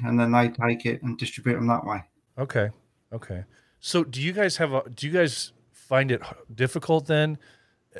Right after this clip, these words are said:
Speaker 2: As I'm thinking through this, and I'm thinking, this is something that I think a lot of guys around here would love to be able to do. It
Speaker 1: Mm.
Speaker 2: seems like, I know here in the States, a lot of chapters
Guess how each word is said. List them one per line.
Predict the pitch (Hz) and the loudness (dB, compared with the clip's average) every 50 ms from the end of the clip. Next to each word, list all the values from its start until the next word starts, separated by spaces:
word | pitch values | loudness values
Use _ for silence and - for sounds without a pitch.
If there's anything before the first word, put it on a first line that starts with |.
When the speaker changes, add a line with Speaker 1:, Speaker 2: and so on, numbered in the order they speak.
| - - | -6 -4
Speaker 2:
As | 127 120 113 | -2 0 2
I'm | 131 120 117 | 2 2 2
thinking | - 170 180 156 143 120 | 2 0 0 0 -2 -2
through | - - 170 160 | 0 0 2 4
this, | 131 113 110 - - | 6 6 4 4 2
and | - 120 | 0 -2
I'm | 113 | 0
thinking, | 113 - 127 117 - 107 107 110 - | 0 0 -2 0 0 -2 -2 -2 -2
this | 127 151 - - | -2 -2 0 0
is | 151 | 0
something | - - 135 123 - 127 120 117 | 0 0 0 0 0 -2 0 2
that | 113 107 | 2 2
I | 107 98 | 2 2
think | - 131 117 - | 0 -2 -4 -2
a | 104 | 0
lot | 101 104 107 110 | 2 4 4 4
of | 107 95 - - - | 2 0 -6 -12 -8
guys | 107 117 110 107 107 104 98 | 0 4 4 6 4 4 2
around | 101 107 104 98 92 | 0 0 0 0 -2
here | 151 151 165 165 | -2 0 0 0
would | 131 110 98 | 0 0 2
love | 98 101 98 95 | 2 2 2 2
to | 98 | -2
be | 95 101 | -4 -4
able | 101 95 | -4 -2
to | 90 95 | -4 -6
do. | 87 - 95 92 92 92 92 90 - _ _ _ _ _ _ _ _ _ _ _ _ - 143 | -6 -6 -4 -2 -2 -2 -2 -4 -6 _ _ _ _ _ _ _ _ _ _ _ _ -4 -2
It | 127 151 | 0 0
Speaker 1:
Mm. | 151 | 0
Speaker 2:
seems | - - - - 196 214 226 240 196 156 | 0 -2 0 0 0 0 0 0 -2 0
like, | 143 139 127 120 117 110 - - - - - _ _ _ _ _ _ _ _ _ _ _ _ _ _ - | 2 4 4 4 4 2 -2 -10 -18 -20 -20 _ _ _ _ _ _ _ _ _ _ _ _ _ _ 0
I | 123 | 2
know | 123 127 120 | 4 4 4
here | 110 123 123 | 4 4 4
in | 117 110 | 2 2
the | 107 | 0
States, | - - 117 110 - | 0 0 0 0 0
a | 110 | -2
lot | 104 104 110 113 110 113 | 0 2 4 4 4 2
of | 104 | 0
chapters | - - 117 110 107 - 110 104 101 98 - - - | 0 2 2 2 2 2 0 -4 -2 -4 -4 -6 -8